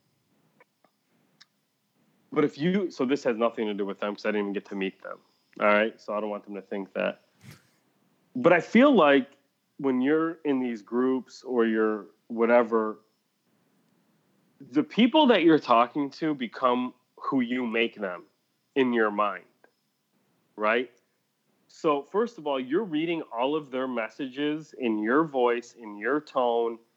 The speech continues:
how you perceive it. And so they ultimately become an extension of you. Now follow me with this. I know this sounds weird.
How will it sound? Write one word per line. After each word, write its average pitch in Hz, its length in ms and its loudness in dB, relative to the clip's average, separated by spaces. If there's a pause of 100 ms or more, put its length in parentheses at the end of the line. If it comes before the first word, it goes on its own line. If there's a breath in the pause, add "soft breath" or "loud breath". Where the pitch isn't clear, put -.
(260)
how 127 240 4
you 151 160 0
perceive 127 600 -6
it. 120 340 -2 (1120)
And 117 600 0 (1300)
so 147 400 0
they 196 480 0
ultimately 208 560 -2
become 151 600 -2
an 135 80 0
extension 143 640 0
of 110 220 -6
you. 113 600 2 (2000)
Now 139 160 6
follow 170 360 0
me 143 120 -2
with 107 240 -8
this. 117 220 -4
I 123 60 -4
know 131 140 -4
this 131 160 -14
sounds 113 400 -2
weird. 101 380 -8